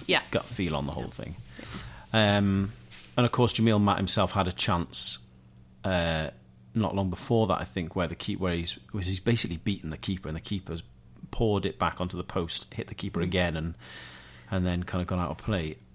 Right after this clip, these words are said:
Speaker 2: That was their one
Speaker 1: Yeah.
Speaker 2: chance.
Speaker 1: That was
Speaker 2: He
Speaker 1: their
Speaker 2: had
Speaker 1: real
Speaker 2: to
Speaker 1: chance.
Speaker 2: score that,
Speaker 1: Yeah.
Speaker 2: really, didn't he?
Speaker 1: Yeah.
Speaker 2: Um,
Speaker 1: But I wouldn't wanna
Speaker 2: yeah.
Speaker 1: lose sight of all the positive stuff that's happening, where you consider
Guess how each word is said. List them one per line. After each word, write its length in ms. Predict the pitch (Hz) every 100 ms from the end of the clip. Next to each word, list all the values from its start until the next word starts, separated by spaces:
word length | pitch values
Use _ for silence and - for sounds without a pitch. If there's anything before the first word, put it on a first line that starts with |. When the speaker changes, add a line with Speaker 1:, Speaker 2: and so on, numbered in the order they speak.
| - - - -
Speaker 2:
That 260 | 117 117 120
was 140 | 95
their 160 | 92 85
one 340 | 87 80 78 - -
Speaker 1:
Yeah. 140 | - - -
Speaker 2:
chance. 80 | -
Speaker 1:
That 60 | -
was 80 | 180
Speaker 2:
He 20 |
Speaker 1:
their 100 | 185
Speaker 2:
had 40 |
Speaker 1:
real 160 | 175 -
Speaker 2:
to 60 | -
Speaker 1:
chance. 160 | -
Speaker 2:
score 240 | - 78 -
that, 140 | -
Speaker 1:
Yeah. 100 | -
Speaker 2:
really, 200 | 73 76
didn't 240 | - -
he? 80 | -
Speaker 1:
Yeah. 960 | - - - - - - - 90 90 87
Speaker 2:
Um, 280 | 85 82 - - - - - - - - - - - - - - - -
Speaker 1:
But 140 | - 214
I 20 |
wouldn't 220 | 254 254
wanna 160 | 226 208
Speaker 2:
yeah. 60 |
Speaker 1:
lose 160 | 190 196
sight 360 | - 190 180 -
of 260 | 180 - - - - - - - - -
all 140 | 190
the 80 | 175
positive 520 | - 151 170 - 185
stuff 320 | - - 190 -
that's 160 | -
happening, 300 | 180 - 196
where 100 | 190
you 100 | 185
consider 460 | 185 185 190 165